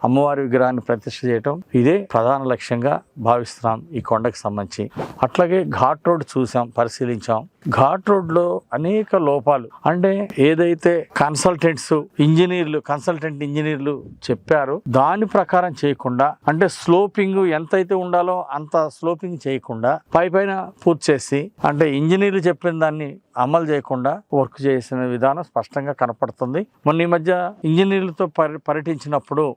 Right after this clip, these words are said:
ఇప్పుడు ఘాట్ రోడ్డు ఇప్పుడు చేసింది సరిపోదు, దీన్ని ఇంకా ఆ రెండు కొండల మధ్య ఇంకా హైట్ బాగా తగ్గించాలి, కొండ బాగా మెరకైంది, స్లోప్ ఎక్కువైంది, దాన్ని తగ్గించాలని చెప్పేసి ఇంజనీర్లు అందరూ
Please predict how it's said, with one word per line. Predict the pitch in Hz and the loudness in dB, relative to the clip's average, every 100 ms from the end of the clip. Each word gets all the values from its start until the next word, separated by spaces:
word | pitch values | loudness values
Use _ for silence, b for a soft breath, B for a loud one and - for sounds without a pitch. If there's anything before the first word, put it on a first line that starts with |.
| - | -2
ఇప్పుడు | 143 156 123 | 0 0 2
ఘాట్ | 147 160 151 | 0 0 -2
రోడ్డు | 165 160 | -4 -4
ఇప్పుడు | 139 135 - | -6 -6 -2
చేసింది | 156 - 160 151 | -2 -2 -6 -2
సరిపోదు, | 151 139 147 139 127 151 113 _ - | -2 -2 0 -2 0 -4 -4 _ 0
దీన్ని | 151 180 156 | 2 2 -2
ఇంకా | 151 175 190 - - 147 | 0 0 0 -4 0 2
ఆ | 143 | 2
రెండు | 151 160 165 | 0 0 0
కొండల | 156 156 143 | -2 -2 -4
మధ్య | 131 131 147 - - | -4 -2 -4 -6 -6
ఇంకా | 139 156 139 | -2 0 0
హైట్ | 123 147 147 139 | 0 0 0 0
బాగా | 139 143 - | 2 0 -2
తగ్గించాలి, | 131 131 123 139 131 | -4 -6 -4 -4 -2
కొండ | 135 139 143 123 - 123 | -4 0 0 0 -4 -2
బాగా | 135 139 123 | -2 -2 -2
మెరకైంది, | 127 147 135 131 151 - - | -4 -4 -4 -4 -6 -4 2
స్లోప్ | 147 151 156 | 2 2 -2
ఎక్కువైంది, | - 135 131 139 185 139 | 0 -2 -2 -4 -2 -2
దాన్ని | 131 - | -2 -2
తగ్గించాలని | 123 143 - 147 135 131 | -4 -4 -2 -2 -2 -4
చెప్పేసి | 117 131 - 143 123 b b b - | -6 -6 -2 -2 -2 b b b 0
ఇంజనీర్లు | 135 151 156 147 | 2 2 2 0
అందరూ | 135 139 | -2 -2